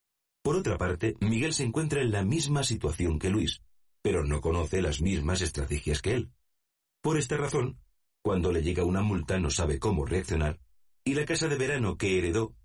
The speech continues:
acaba siendo embargada. Amparados por las mismas leyes y con las mismas circunstancias, uno vive mejor que el otro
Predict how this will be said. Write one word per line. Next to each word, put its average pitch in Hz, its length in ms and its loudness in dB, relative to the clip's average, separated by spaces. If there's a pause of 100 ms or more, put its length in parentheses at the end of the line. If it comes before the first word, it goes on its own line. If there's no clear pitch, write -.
(160)
acaba 101 300 0
siendo 76 320 0
embargada. - 600 -6 (920)
Amparados 110 480 0
por 107 160 0
las 82 180 0
mismas 85 320 0
leyes 80 480 -2 (120)
y 110 100 0
con 101 220 0
las 92 180 0
mismas 95 460 0
circunstancias, 95 800 -2 (480)
uno 147 420 0
vive 120 360 2
mejor 101 380 0
que 113 140 0
el 113 100 2
otro 87 340 -2